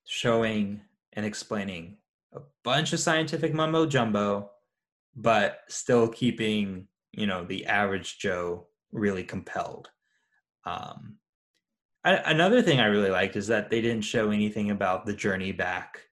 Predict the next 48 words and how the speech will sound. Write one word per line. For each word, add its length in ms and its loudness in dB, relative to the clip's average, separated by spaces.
You 120 2
know, 120 4
even 360 6
though 200 8
at 140 4
the 180 2
end 200 2
they 80 6
were 140 6
like, 240 2
"Hey, 400 6
if 280 -8
we 120 -4
use, 1000 -2
you 140 -2
know, 300 -2
seventy 680 0
some 280 -2
odd 180 2
percent 380 -4
of 100 -6
the 340 -2
oxygen, 840 2
we'll 140 4
only 240 0
have 120 -2
twenty 240 -4
percent, 580 0
but 120 0
we'll 200 -2
only 220 -4
need 300 2
twenty 260 2
percent, 500 -2
and 120 -4
that 160 -2
won't 180 -2
be 100 -2
a 60 -2
problem 480 2
unless 320 0
something 300 -2
goes 260 -2
wrong." 520 4
And 100 0
it's 180 -8
like, 180 -2
"Oh, 240 0